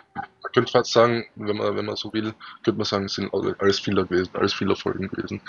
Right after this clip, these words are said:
weil es war uninteressant. Es hat keinen mehr interessiert, was da wirklich passiert,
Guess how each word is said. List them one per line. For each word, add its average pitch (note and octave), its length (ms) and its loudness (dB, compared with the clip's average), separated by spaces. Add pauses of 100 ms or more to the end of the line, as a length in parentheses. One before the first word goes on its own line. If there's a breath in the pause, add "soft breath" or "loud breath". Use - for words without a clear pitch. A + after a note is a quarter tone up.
(300 loud breath)
weil G#2 80 12
es G2 80 2
war G2 60 8
uninteressant. G2 540 2
Es - 60 -2
hat - 140 -4
keinen A2 160 6
mehr G#2+ 100 10
interessiert, C3 460 0
was A#2 120 0
da A2+ 120 4
wirklich G#2+ 240 -2
passiert, A2 360 2